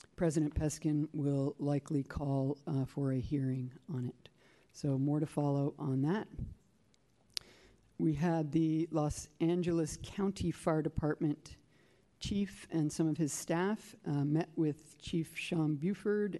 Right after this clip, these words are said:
and, um, the Diversity, Equity, and Inclusion Office, and I was able to sit in on some of that meeting. Uh, went really well. They were really grateful for all of our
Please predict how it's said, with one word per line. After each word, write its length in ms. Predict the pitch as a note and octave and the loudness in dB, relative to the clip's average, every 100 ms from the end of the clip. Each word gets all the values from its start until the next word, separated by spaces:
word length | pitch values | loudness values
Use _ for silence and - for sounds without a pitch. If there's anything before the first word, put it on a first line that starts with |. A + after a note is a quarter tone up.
| - | -2
and, 400 | D3+ C#3+ C#3+ C#3 - | 0 2 0 -2 -2
um, 380 | C#3+ C#3 C#3 B2+ - - - _ _ | 0 2 0 -2 -14 -20 -20 _ _
the 160 | D3+ C3+ | 0 0
Diversity, 420 | C#3 D3+ - D3+ | 2 0 2 0
Equity, 220 | D3 D3+ | 2 2
and 80 | C#3+ | 2
Inclusion 400 | C#3 F3 E3+ E3 | 2 2 2 2
Office, 480 | E3 D#3+ E3 E3 - | 2 2 0 -2 0
and 180 | D3+ C#3+ | 0 2
I 40 | |
was 140 | C3+ | 0
able 200 | D3 C#3 | 0 0
to 180 | C#3 C#3 | 0 -2
sit 280 | C#3 - D3+ | -4 0 2
in 180 | D3+ D3 | 2 2
on 160 | C#3+ | 0
some 220 | C#3 D#3 D3+ | 0 0 0
of 80 | |
that 240 | D3 D3+ - | 2 0 2
meeting. 460 | D#3+ E3 E3 E3+ E3 - - - _ E3 | 2 2 2 0 -4 -14 -20 -20 _ -4
Uh, 60 | C#3+ | 0
went 180 | D3 - | 0 2
really 280 | D#3 D3+ C#3+ | 2 2 2
well. 320 | D#3 D3+ D#3 | 2 2 2
They 100 | C#3+ | 2
were 100 | C#3+ | 2
really 220 | D3 C#3+ | 2 0
grateful 560 | C3 D3+ - - D3 C#3 | 2 0 0 -2 0 0
for 320 | - D3 C#3 | -4 -4 -2
all 220 | D3+ C#3+ | 0 0
of 100 | C#3 | 2
our 300 | C#3 C3+ C3 | 0 0 -2